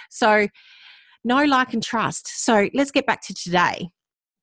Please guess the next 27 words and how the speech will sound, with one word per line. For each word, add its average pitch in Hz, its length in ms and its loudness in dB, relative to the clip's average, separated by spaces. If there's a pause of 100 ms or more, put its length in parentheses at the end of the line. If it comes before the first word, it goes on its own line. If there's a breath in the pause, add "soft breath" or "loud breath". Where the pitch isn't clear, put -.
(500)
So 202 200 0
as 226 160 2
I 247 60 0
said, 165 420 -2 (420)
these 226 300 0
days 165 300 0
you 175 80 -2
need 165 160 0
about 151 340 0
twenty 165 340 -6
to - 160 -14
twenty-five 165 640 -2
experiences - 640 -8
with 156 140 -4
a 151 40 -4
brand 147 380 -6
or 147 60 -6
business 151 400 -8
before 143 360 -8
they're 143 140 -6
making 143 360 -10
their 135 80 -8
purchasing 147 720 -10 (500)
decision. 165 540 -8 (600 loud breath)
And 185 320 -2 (560)
social 254 440 -6
media, 180 500 -4